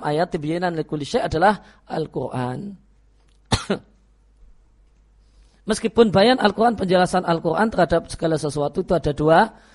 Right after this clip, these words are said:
macam. Ada penjelasan global. Al-Quran cuma memberikan kaidah. Eh, Al-Quran cuma memberikan kaidah, kaidah taat kepada Rasul dan semacam itu.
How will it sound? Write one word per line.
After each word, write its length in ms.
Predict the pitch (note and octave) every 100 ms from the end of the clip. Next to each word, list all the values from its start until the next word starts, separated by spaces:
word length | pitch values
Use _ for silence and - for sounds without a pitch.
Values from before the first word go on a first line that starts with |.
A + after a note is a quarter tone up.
| _ _
macam. 600 | C#3 C3+ D3 C3+ C3 C3+
Ada 160 | C#3+ E3
penjelasan 760 | D#3+ D#3+ C#3+ C#3+ C3 F3+ G#3 G#3+ - _ _ -
global. 1040 | D3+ C3 D3 D3+ D#3 D#3+ D#3+ E3 E3+ A#3 A3+ _ _ _ _ _ _ _ _ _ _
Al-Quran 320 | C3+ C#3 D#3 D3
cuma 240 | D#3 D3+
memberikan 560 | D3+ D3 C#3+ C#3 C#3 C#3
kaidah. 800 | A#2+ C3+ C#3+ C#3 C3 - - _ _ _ _ _ _ -
Eh, 540 | G#3 - - - - F#3+ F3+ _ -
Al-Quran 560 | G2+ - - D3+ F#3+ G#3+ - _ _ _ _ -
cuma 240 | - D#3
memberikan 540 | C#3+ C3+ A#2+ C#3+ C#3+ C3+
kaidah, 480 | C3 C3+ C3+ C3 C3
kaidah 320 | C#3 C3 C3+
taat 320 | C#3 C3 -
kepada 240 | C3+ C3
Rasul 560 | B2 B2+ - C3 C3+ C3
dan 240 | B2 -
semacam 400 | - B2+ A#2 B2
itu. 240 | B2+ D#3+